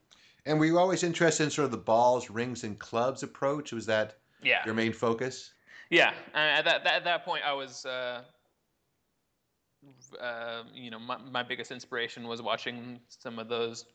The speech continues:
Speaker 2: the, the early W G F competitions, and so that's kinda where I was headed with it. I didn't have any really aspirations to be a professional juggler at that point. I just wanted to compete. Uh, you know, I, I was, I was the athlete, and I wanted to, uh,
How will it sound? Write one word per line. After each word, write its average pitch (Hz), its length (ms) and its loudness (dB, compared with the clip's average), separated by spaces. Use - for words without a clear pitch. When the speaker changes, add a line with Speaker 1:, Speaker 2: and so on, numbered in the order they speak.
Speaker 2:
the, 113 300 0
the 123 100 2
early 120 300 2
W 117 260 -2
G 117 120 -2
F 113 140 -2
competitions, 117 600 -6
and 110 200 -8
so 117 120 -6
that's 110 200 -6
kinda 110 280 -4
where 123 220 6
I 110 60 6
was 117 200 -2
headed 113 420 -4
with 127 220 0
it. 117 100 2
I 117 80 2
didn't 120 220 -6
have 120 220 -2
any 120 180 -8
really 120 220 -2
aspirations 117 640 -6
to 127 100 -18
be 117 200 -12
a 117 60 -10
professional 120 440 -8
juggler 117 360 -4
at 110 100 -6
that 117 200 -2
point. 139 260 -4
I 110 140 -2
just 113 180 -10
wanted 110 260 -10
to 117 140 -8
compete. 190 520 -6
Uh, 104 260 -8
you 113 80 -12
know, 113 60 -6
I, 117 140 -4
I 107 180 -2
was, 107 400 -10
I 107 80 -2
was 110 200 -6
the 113 160 -2
athlete, 151 500 -2
and 107 300 -14
I 104 100 -10
wanted 117 380 -14
to, 113 400 -8
uh, 113 360 -6